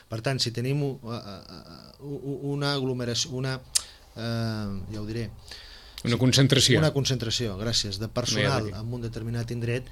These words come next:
Speaker 1: això afavorirà moltes coses. Afavorirà que els papers no tinguin que pujar i baixar. Concentrarem esforços allà on necessitem i no tenir vedells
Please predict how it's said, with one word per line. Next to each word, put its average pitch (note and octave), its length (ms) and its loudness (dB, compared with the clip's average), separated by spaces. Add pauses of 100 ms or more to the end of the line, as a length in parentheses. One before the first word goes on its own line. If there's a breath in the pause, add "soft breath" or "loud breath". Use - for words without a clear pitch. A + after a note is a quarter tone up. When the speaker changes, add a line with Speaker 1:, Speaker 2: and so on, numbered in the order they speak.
(120)
Speaker 1:
això A#2 220 -4
afavorirà A#2 360 -4
moltes G#2+ 320 -6
coses. - 540 -14 (160)
Afavorirà A2 560 -6
que A#2 80 -10
els G#2+ 80 -10
papers - 240 -8
no G#2+ 160 -8
tinguin G#2+ 180 -8
que G2+ 140 -10
pujar F#2+ 220 -8
i - 20 -8
baixar. A2 280 -4 (600 loud breath)
Concentrarem B2+ 640 0 (100)
esforços A#2+ 640 -2
allà A2+ 240 -4
on A2+ 120 -4 (100)
necessitem A#2 640 -4
i A2+ 80 -6
no G#2+ 100 -8
tenir A2 240 -6
vedells A2+ 460 -6